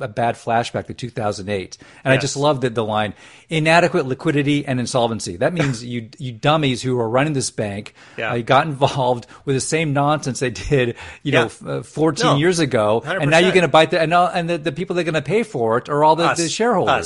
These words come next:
Speaker 2: Us. Yeah, exactly.
Speaker 1: Yeah.
Speaker 2: And by the, one last thing, and then, and, and, and, you know, the,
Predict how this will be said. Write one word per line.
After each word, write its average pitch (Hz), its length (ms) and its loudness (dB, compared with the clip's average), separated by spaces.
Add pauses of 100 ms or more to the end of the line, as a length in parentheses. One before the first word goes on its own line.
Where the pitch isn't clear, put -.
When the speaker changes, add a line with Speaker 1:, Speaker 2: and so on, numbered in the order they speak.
(140)
Speaker 2:
Us. - 40 -12
Yeah, 139 140 0
exactly. 123 460 -2
Speaker 1:
Yeah. 104 120 -10
Speaker 2:
And 131 80 -8
by 156 140 2
the, 147 100 -10
one 147 240 -2
last 147 280 -4
thing, 123 180 -4
and 120 80 -6
then, 117 160 -8
and, 120 200 -10
and, 127 200 -14
and, 127 240 -12
you 123 120 -8
know, 120 140 -2
the, 113 140 -12